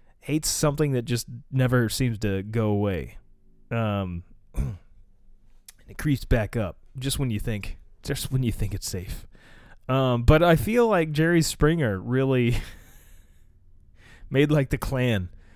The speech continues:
look like such a fucking joke. Uh,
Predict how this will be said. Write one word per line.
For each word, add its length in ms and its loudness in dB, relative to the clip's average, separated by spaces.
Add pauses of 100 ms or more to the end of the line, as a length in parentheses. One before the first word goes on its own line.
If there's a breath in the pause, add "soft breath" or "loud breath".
(240 soft breath)
look 240 -2
like 220 -4
such 300 0
a 60 0
fucking 340 0
joke. 400 -2 (520)
Uh, 480 -4